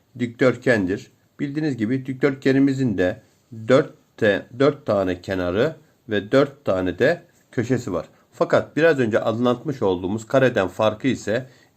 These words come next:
iki uzun kenar ve iki kısa karşılıklı kenarların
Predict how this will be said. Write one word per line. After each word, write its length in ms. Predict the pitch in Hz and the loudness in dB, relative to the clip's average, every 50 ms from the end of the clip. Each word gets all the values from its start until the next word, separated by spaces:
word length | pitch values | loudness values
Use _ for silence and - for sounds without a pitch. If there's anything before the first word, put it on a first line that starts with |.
| _ - | _ -8
iki 240 | 139 127 - 202 196 | -6 -4 0 0 0
uzun 380 | - - 143 120 123 143 156 143 | 0 0 -2 -2 -2 -2 -4 -4
kenar 600 | 139 - 110 95 95 95 110 127 - - - - _ _ _ _ _ _ - | -4 -4 -4 0 0 2 2 2 0 -2 -10 -20 _ _ _ _ _ _ -2
ve 200 | 120 135 147 - - | 0 0 0 -2 -6
iki 280 | 139 131 - 180 170 - | -10 -8 -6 -8 -8 -8
kısa 420 | - - - 151 143 151 160 - _ _ - | -10 -8 0 2 2 2 2 -2 _ _ -4
karşılıklı 560 | - 139 131 127 127 - 139 139 147 160 147 | 0 2 2 2 0 -4 -10 -8 -8 -8 -2
kenarların 600 | - 120 107 104 101 98 95 98 107 135 160 | -2 0 2 2 2 2 2 2 2 0 -2